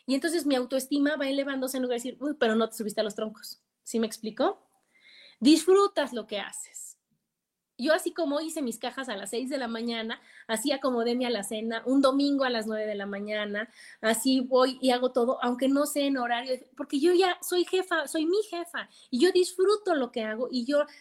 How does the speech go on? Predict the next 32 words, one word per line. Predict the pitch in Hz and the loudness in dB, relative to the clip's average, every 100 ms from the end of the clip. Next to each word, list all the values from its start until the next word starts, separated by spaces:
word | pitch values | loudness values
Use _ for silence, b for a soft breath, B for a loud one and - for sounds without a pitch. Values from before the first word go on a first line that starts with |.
| - | -4
no | 339 | -2
importa, | 359 359 349 339 | 0 2 2 2
ya | 285 311 | 0 2
para | 311 311 | 2 0
mí | 302 311 - _ | -2 -4 -6 _
da | 247 285 | -4 -2
lo | 285 | -2
mismo | 277 277 | -2 -4
si | 277 | -6
es | 254 | -4
lunes, | 262 254 | -4 -2
martes, | 254 254 | -4 -4
miércoles, | 247 254 262 254 | -4 -2 -4 -4
porque | - 247 | -6 0
lo | 254 247 | 2 2
disfruto, | 254 - 330 - 220 - B B B | 0 -2 -4 -2 -6 -6 B B B
da | 262 | 2
lo | 320 | 4
mismo | 320 294 294 | 2 -2 -2
si | |
es | - | -2
tem-, | - 254 240 240 | -2 -2 -2 -4
temprano, | 220 214 240 254 262 262 | -4 0 0 0 0 -4
tarde, | - 233 240 247 247 B _ | -2 0 0 -2 -6 B _
da | 262 | 0
lo | 277 294 | 0 2
mismo, | 294 277 - | 0 -4 0
ni | 285 320 | 2 4
te | 311 | 2
cansas, | 269 320 403 392 269 170 - - b b _ | 2 -2 -2 -4 -6 -6 -12 -18 b b _
¿no? | 226 269 330 | -2 0 2
Fue, | 339 320 | 2 0